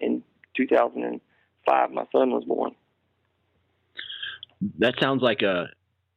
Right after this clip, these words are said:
Speaker 2: a very busy time in your life. That from that, uh, from the time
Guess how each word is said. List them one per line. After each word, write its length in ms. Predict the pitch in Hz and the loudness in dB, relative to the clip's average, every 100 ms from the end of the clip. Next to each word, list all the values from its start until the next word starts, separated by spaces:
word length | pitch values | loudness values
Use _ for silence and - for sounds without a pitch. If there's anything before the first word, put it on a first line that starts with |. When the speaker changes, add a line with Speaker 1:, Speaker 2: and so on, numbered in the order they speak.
| - | 0
Speaker 2:
a 100 | 92 | 0
very 800 | 92 120 131 135 135 117 98 - 95 | 4 6 8 8 8 4 0 -6 2
busy 380 | 123 117 110 98 | 6 6 6 2
time 320 | 104 98 92 | 4 2 2
in 80 | 82 | -2
your 100 | 71 | -2
life. 240 | 67 - - - _ - | -2 -4 -6 -18 _ -2
That 260 | 95 90 - _ - | 2 2 -2 _ -4
from 200 | - 98 | 0 2
that, 340 | 95 92 82 - | 4 2 0 2
uh, 340 | 92 90 87 - _ - | 4 4 2 -4 _ 2
from 120 | 104 | 2
the 80 | 90 | 4
time 500 | 107 107 107 104 | 2 2 2 0